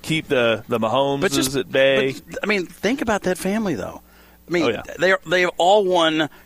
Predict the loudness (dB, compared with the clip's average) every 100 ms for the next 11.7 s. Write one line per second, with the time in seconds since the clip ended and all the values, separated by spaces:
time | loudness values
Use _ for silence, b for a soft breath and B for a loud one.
0 | -2 0 0 0 0 0 -2 B B -2
1 | 0 0 0 2 2 2 0 -2 0 -2
2 | -2 -2 0 -2 -4 -8 -4 -4 -2 -2
3 | 0 2 2 4 2 2 0 0 0 -2
4 | -6 -6 -6 B B 0 2 2 0 -2
5 | -10 -2 0 0 -2 -14 -2 -2 -2 -10
6 | -14 -2 0 2 0 0 2 2 0 0
7 | 0 0 0 2 4 2 2 2 4 4
8 | 0 -4 b b -4 2 2 2 -2 0
9 | -2 0 0 2 4 2 4 4 4 4
10 | 2 2 2 2 0 2 2 2 0 0
11 | -2 0 2 2 2 -2